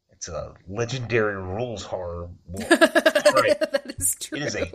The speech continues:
Speaker 1: it is a three five creature with death touch and lifelink. That's it. Nothing else. Um, nope. It's got one
Speaker 2: Yeah,
Speaker 1: other
Speaker 2: de-,
Speaker 1: thing.
Speaker 2: definitely nothing else relevant.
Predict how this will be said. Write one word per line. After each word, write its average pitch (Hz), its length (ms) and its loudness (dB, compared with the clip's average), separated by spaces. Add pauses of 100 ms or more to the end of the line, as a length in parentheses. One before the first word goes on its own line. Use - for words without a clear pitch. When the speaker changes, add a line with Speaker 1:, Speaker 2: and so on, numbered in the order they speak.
(540)
Speaker 1:
it 160 120 -6
is 143 100 -2
a 92 120 -2
three 151 420 -6
five 135 400 4
creature 139 460 -6
with 110 400 -8
death 147 260 0
touch 147 260 2
and 147 100 -8
lifelink. 98 720 -2
That's 160 220 -6
it. 175 220 -2
Nothing 156 300 -6
else. 165 400 -4 (440)
Um, 113 520 -2 (460)
nope. 156 300 -4 (100)
It's 110 180 -4
got 117 200 2
one 113 80 0
Speaker 2:
Yeah, - 120 8
Speaker 1:
other - 140 2
Speaker 2:
de-, - 80 2
Speaker 1:
thing. - 80 4
Speaker 2:
definitely 233 560 -2
nothing 233 380 -4
else 226 240 -6
relevant. 160 400 -10